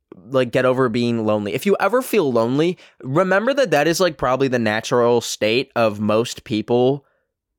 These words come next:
on this planet. And maybe that's a sad thing to think about because, you know, it's sad to think that everyone's so lonely, but they kind of are. Most people are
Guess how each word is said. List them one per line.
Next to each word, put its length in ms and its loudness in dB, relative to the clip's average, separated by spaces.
on 260 0
this 180 2
planet. 440 0
And 240 0
maybe 220 0
that's 200 -2
a 60 0
sad 440 -2
thing 260 -4
to 100 -8
think 240 -6
about 400 0
because, 680 -2
you 140 -2
know, 240 2
it's 200 -4
sad 340 0
to 80 -4
think 200 -4
that 120 0
everyone's 480 -2
so 220 -2
lonely, 420 -2
but 280 0
they 320 0
kind 320 -2
of 140 -2
are. 400 0
Most 360 -2
people 220 0
are 260 0